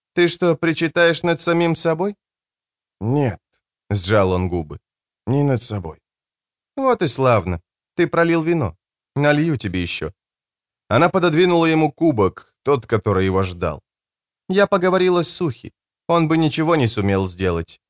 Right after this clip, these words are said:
Эти сети сплетали долгие месяцы, а может и годы. А ты слишком веришь в разум. Ты был бы прекрасным властелином во времена мира в сильной и богатой стране.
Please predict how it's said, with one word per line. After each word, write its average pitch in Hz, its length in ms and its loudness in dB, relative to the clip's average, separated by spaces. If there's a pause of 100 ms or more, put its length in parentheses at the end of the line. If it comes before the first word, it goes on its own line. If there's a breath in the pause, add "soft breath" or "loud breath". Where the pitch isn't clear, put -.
(240)
Эти 156 260 0
сети 151 320 -2
сплетали 151 520 -2
долгие 143 420 0
месяцы, 147 500 -4
а 101 160 2
может 120 320 0
и 131 60 -2
годы. 120 360 -6 (360)
А 175 120 0
ты 208 140 -4
слишком 202 460 -4
веришь 180 280 -2
в 160 60 -4
разум. 135 420 -4 (420)
Ты 165 120 2
был 165 160 2
бы 151 140 0
прекрасным 190 580 -2
властелином 175 640 0
во 139 100 2
времена 143 380 0
мира 143 320 0
в 101 80 -6
сильной 147 380 -2
и - 20 -4
богатой 139 440 0
стране. 139 560 -4